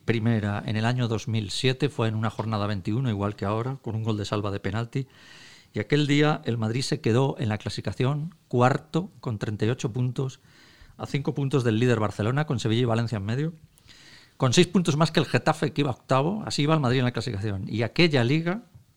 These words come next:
la ganó el Real Madrid, que terminó ganándola con setenta y seis puntos, siete seis,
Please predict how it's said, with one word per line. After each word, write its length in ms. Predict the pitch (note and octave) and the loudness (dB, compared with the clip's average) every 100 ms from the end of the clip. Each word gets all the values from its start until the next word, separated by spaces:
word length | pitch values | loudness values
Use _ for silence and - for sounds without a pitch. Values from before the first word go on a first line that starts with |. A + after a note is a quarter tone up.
| _ _ - | _ _ -8
la 140 | A#2+ | -6
ganó 420 | A2 A#2 C#3+ A3 - - | -2 0 0 -2 -8 -8
el 120 | G2 | -4
Real 160 | G#2+ | -4
Madrid, 300 | G#2 F#2 F#2 | -4 -8 -10
que 140 | - G#2+ | -10 -8
terminó 300 | F#2 A2 A#2+ | -6 -4 -2
ganándola 380 | A#2+ B2+ B2 B2+ | 0 0 0 0
con 160 | A2 | -2
setenta 640 | - G#2 - G2+ G2 - F2 | -2 -4 -2 -2 -2 -4 -4
y 60 | |
seis 260 | - C#3 - | -4 -4 -4
puntos, 500 | - A2+ B2 F3 - | -4 -2 -2 -6 -2
siete 240 | C3+ - | -2 -2
seis, 380 | - B2+ F#3+ - | -2 0 -2 -8